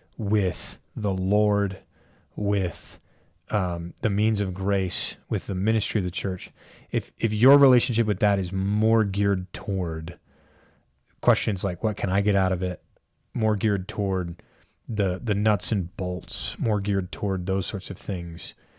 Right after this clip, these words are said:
you're probably not listening very well. And there's always that temptation to do,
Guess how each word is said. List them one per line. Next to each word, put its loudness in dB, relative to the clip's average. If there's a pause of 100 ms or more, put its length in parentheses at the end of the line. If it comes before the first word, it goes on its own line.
(340)
you're 0
probably 2
not -4
listening -10
very -10 (100)
well. -18 (920)
And 2
there's 4 (120)
always 8
that 4
temptation 0 (1040)
to -4
do, 2